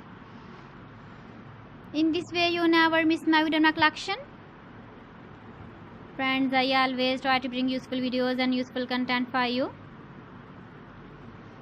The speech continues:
So please don't forget to like my video and don't forget to share my video.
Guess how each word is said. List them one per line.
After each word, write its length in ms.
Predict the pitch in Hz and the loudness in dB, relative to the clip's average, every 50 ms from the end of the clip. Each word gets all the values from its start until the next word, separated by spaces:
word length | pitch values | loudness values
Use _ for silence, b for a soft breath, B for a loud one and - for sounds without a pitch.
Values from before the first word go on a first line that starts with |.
| - - - - - - - - | -18 -18 -18 -18 -18 -18 -8 -2
So 180 | 370 381 392 370 | 0 2 2 2
please 300 | 359 359 370 370 370 302 | 2 2 2 2 4 4
don't 200 | 330 311 277 - | 4 4 4 4
forget 280 | 269 240 240 233 - | 4 4 2 2 2
to 80 | - 226 | 2 4
like 200 | 220 208 214 214 | 4 4 4 4
my 200 | 220 220 208 208 | 2 -2 -2 0
video 160 | 208 214 208 | 0 0 0
and 120 | 202 208 | 0 0
don't 200 | 208 226 254 - | 0 -2 -2 -2
forget 280 | - 269 277 277 262 269 | -2 0 0 0 2 0
to 60 | 277 | -2
share 160 | 269 - 277 | -2 0 0
my 140 | 269 277 262 | 2 2 2
video. 320 | 262 277 254 285 320 523 | 0 0 0 0 -2 -2